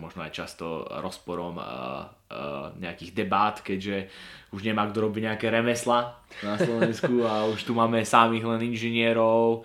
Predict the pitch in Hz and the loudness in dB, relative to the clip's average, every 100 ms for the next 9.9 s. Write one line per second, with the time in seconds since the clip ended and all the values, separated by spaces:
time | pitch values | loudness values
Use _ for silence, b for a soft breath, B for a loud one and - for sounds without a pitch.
0 | B B B B B 98 98 107 110 120 | B B B B B -6 0 4 6 6
1 | 123 113 120 117 117 117 117 110 110 110 | 4 4 6 8 8 8 6 2 2 4
2 | 110 110 110 107 - _ _ _ - - | 4 4 2 -2 -8 _ _ _ -20 -20
3 | - - - - 110 120 120 117 117 104 | -20 -20 -20 -10 0 2 4 4 0 0
4 | 110 107 107 107 107 107 - B B B | 0 4 4 6 4 2 -2 B B B
5 | B B _ _ _ - 95 101 101 - | B B _ _ _ -12 -4 -2 -4 -8
6 | _ - - 127 123 127 127 120 120 120 | _ -12 2 2 4 0 2 4 4 4
7 | 123 127 120 117 117 113 113 110 107 - | 4 4 6 6 4 4 2 -2 -4 -8
8 | _ _ 123 117 113 107 120 113 110 110 | _ _ 6 6 6 -2 0 2 2 0
9 | 113 107 113 110 110 110 104 101 | -4 -2 -2 0 2 2 2 2